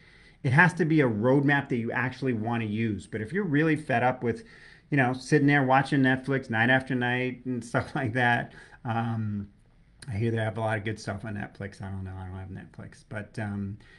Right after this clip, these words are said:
if you're tired of, of basically being where you're at and you're really ready to move to that next level,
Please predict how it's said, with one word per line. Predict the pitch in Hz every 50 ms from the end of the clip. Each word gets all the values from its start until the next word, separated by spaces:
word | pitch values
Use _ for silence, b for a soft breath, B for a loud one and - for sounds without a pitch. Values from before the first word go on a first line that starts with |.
| b b b
if | - 127 143
you're | 151 147 151
tired | - - 123 139 143 156 160 156
of, | 143 127 113 -
of | - - 117 110 104
basically | - 123 123 120 135 113 120 120 117
being | 101 87 98 113 117 123 123 120
where | 120 117 113
you're | 113 110 110 104
at | 104 110 113
and | 117 110
you're | 104 95
really | 101 110 113 123 127 117
ready | 101 104 104 107 113
to | 110 107
move | 104 101 104 107 101 -
to | - 110
that | 110 110 107
next | 104 110 107 - -
level, | 113 107 107 107 131 143 139